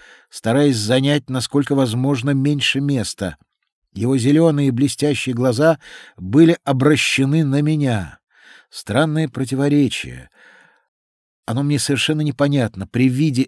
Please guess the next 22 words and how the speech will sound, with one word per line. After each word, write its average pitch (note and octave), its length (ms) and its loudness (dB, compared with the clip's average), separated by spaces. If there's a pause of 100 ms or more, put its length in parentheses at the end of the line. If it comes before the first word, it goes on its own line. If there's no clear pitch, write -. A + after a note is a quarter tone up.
этого B2 340 -4
существа A2+ 920 -2
в - 100 -16
положении, A2 640 -2 (240)
так B2+ 160 -2 (140)
подходящем A#2 960 -2
к F#2+ 60 -10
животному, G2+ 960 -4 (760)
с G2 160 -10
блеском C3 640 2
в A2+ 60 -4
глазах — A#2+ 880 -4 (760)
во B2 140 -2
мне D#3+ 180 0
еще D#3+ 420 4
раз D#3 260 2
возникло C3+ 480 -2
убеждение, C#3 680 0
что - 280 -4
в A2 160 -6
нем D3+ 420 -2
есть C3+ 420 -2